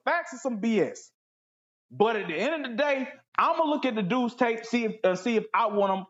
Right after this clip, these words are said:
or he fits or he got it or not. Bryce Young got it, and he had it ever since his first year.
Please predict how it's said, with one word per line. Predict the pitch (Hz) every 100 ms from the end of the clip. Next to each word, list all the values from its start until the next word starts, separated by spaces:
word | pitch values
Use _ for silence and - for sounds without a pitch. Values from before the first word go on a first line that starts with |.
| -
or | 170
he | 190 214 -
fits | 185 - - -
or | - 165
he | 190
got | 160 180 170
it | 131
or |
not. | 117 113 - _ _ _ _ _
Bryce | - 196 180
Young | 190 160
got | 180 170
it, | 160
and | 160
he | 151 165
had | 160
it | 147
ever | 147 139
since | 143 127
his | 120
first | - 127 117
year. | 113